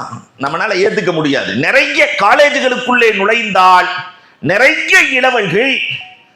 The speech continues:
இயற்கையோடு ஒன்றி இருக்கிறார்களே தவிர இறைவனை ஏற்றுக்கொள்ளுகிற மனோபாவம் இல்லாத இளவல்கள்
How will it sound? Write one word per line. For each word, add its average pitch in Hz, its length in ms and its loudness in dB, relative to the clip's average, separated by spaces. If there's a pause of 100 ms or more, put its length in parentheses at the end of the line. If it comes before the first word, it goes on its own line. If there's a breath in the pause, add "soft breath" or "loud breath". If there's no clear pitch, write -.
(720)
இயற்கையோடு 302 760 2 (100)
ஒன்றி 294 300 0
இருக்கிறார்களே 233 640 2
தவிர 262 180 4 (140)
இறைவனை 262 400 2 (140)
ஏற்றுக்கொள்ளுகிற 226 680 0
மனோபாவம் 240 760 4
இல்லாத 240 380 2 (140)
இளவல்கள் 247 420 0